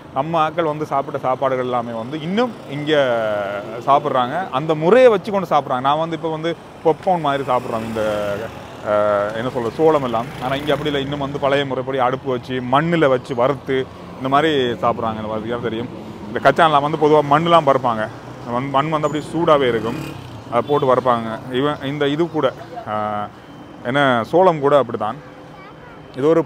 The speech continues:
பார்க்குன்னு நினைக்கிறேன். இந்த பக்கம் மக்கள் போயிட்டு போயிட்டு வராங்க. பார்க்கிங் ஒன்று இருக்கு இந்த பக்கம். ஆ, இந்த பக்கம் பாருங்க எப்படி இருக்குன்னு இடம். தெரியுமா, ஞாபகம் இருக்கா உங்களுக்கு இது? தும்பு மிட்டாய் அப்படின்னு சொல்லுவோம் நாம.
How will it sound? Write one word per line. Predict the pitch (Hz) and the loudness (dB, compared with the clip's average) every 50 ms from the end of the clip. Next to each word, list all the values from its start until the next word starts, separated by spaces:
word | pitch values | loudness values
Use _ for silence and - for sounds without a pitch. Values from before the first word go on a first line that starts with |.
| - - | 0 0
பார்க்குன்னு | 170 190 220 - - 185 | -2 -2 -2 -4 -6 -8
நினைக்கிறேன். | 160 135 131 131 123 123 107 101 104 110 | -6 -6 -6 -6 -4 -4 -4 -4 -4 -4
இந்த | 120 117 104 | -6 -6 -4
பக்கம் | 110 110 120 127 | -4 -4 -4 -6
மக்கள் | 123 113 104 147 135 | -6 -6 -6 -8 -8
போயிட்டு | 123 135 135 139 127 | -6 -6 -6 -6 -6
போயிட்டு | 123 127 123 120 110 | -6 -6 -4 -2 -2
வராங்க. | 113 113 110 104 101 104 113 | -2 -2 -2 -4 -6 -6 -8
பார்க்கிங் | 110 - 123 120 131 127 151 135 | -6 -4 -4 -4 -4 -4 -6 -8
ஒன்று | 123 120 110 104 | -8 -8 -8 -8
இருக்கு | 104 98 95 101 | -10 -10 -10 -12
இந்த | 98 92 98 | -12 -12 -12
பக்கம். | 92 98 98 - - - - - - - 233 233 247 233 220 226 233 240 233 208 | -10 -10 -10 -12 -12 -16 -20 -20 -18 -18 -18 -18 -16 -18 -18 -18 -18 -16 -12 -12
ஆ, | 208 208 208 202 202 202 196 202 202 202 - 202 208 - - - - - 160 160 170 190 202 - - - - - - - - - - - - | -10 -10 -10 -10 -10 -10 -10 -12 -14 -16 -18 -20 -20 -20 -20 -20 -20 -20 -18 -18 -18 -18 -18 -20 -20 -20 -20 -20 -20 -20 -20 -18 -18 -18 -16
இந்த | - 110 113 | -14 -8 -4
பக்கம் | 123 123 127 117 | -4 -4 -2 -2
பாருங்க | 110 107 104 104 | -4 -4 -4 -6
எப்படி | 98 101 101 | -6 -6 -6
இருக்குன்னு | 98 95 95 95 | -8 -8 -8 -10
இடம். | 95 98 95 92 - - - - - - - - - - - - - - - - - - - - - - - - - - - - - - - - - - - - - - - - - - - - - - - - - - - - - | -8 -10 -10 -12 -14 -18 -18 -20 -20 -20 -20 -20 -20 -20 -20 -20 -20 -20 -20 -20 -20 -20 -20 -20 -20 -20 -18 -18 -18 -18 -18 -18 -18 -18 -18 -18 -18 -18 -16 -16 -16 -16 -16 -16 -16 -16 -16 -16 -16 -16 -16 -16 -16 -16 -16 -12 -8
தெரியுமா, | - 147 151 143 135 127 | -4 -4 -2 0 -2 -2
ஞாபகம் | 127 127 127 135 131 | 0 0 0 0 0
இருக்கா | 127 120 117 113 | 0 -2 -2 -2
உங்களுக்கு | 110 110 107 101 107 | -2 -4 -6 -6 -6
இது? | 98 101 101 - - - - - - - - - - - - - - | -6 -6 -8 -10 -14 -18 -18 -18 -18 -18 -18 -18 -18 -18 -18 -12 -10
தும்பு | - 165 170 160 | -6 -6 -4 -4
மிட்டாய் | 151 135 143 135 135 131 | -2 0 2 2 2 2
அப்படின்னு | 120 120 123 123 | 0 -2 -6 -6
சொல்லுவோம் | 117 120 113 113 107 104 98 | -6 -6 -6 -6 -6 -6 -8
நாம. | 92 | -8